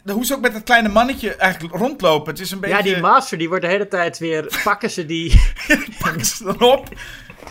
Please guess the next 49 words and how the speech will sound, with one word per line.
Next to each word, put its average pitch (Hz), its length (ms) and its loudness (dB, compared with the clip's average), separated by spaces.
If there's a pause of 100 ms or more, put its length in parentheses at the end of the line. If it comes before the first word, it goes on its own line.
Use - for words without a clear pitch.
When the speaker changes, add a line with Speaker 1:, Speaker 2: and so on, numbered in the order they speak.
Speaker 1:
En 233 120 2
dan 240 160 0
lopen 247 260 4
ze 226 120 -4
ermee 220 340 2
weg. 240 200 0
Het, 185 200 -8
het, 175 160 -12
en, 196 180 -2
en 190 160 0
dan, 190 320 -2
ja, 180 240 6
zo 208 140 0
onder 190 200 2
de 175 60 6
armen 208 240 6
van, 220 100 -2
"Nee, 247 160 2
is - 120 -8
van 196 120 0
mij." 202 340 4 (180)
Toen 196 120 -10
dacht 185 120 0
ik 185 60 -8
wel, 185 140 4
ja, 214 100 -2
dit 131 180 -10
zijn 143 160 -4
wel 147 120 0
taferelen 165 560 -2
die 170 160 -6
je 151 80 -6
niet 170 420 -6 (540)
in 180 200 -4
belachelijk 185 400 0
veel 131 180 -6
films 123 320 -8
ziet. - 280 -14 (760)
Speaker 2:
Nee, 151 360 -2
nee, 135 200 -4
klopt. - 440 -10
Eh, 180 260 -2
het 185 220 -6
eindigt 262 400 -2
ermee 160 600 -2
dat, 170 460 -6 (100)
eh, 160 240 -2
ze 160 360 -4 (140)
uiteindelijk 156 640 -4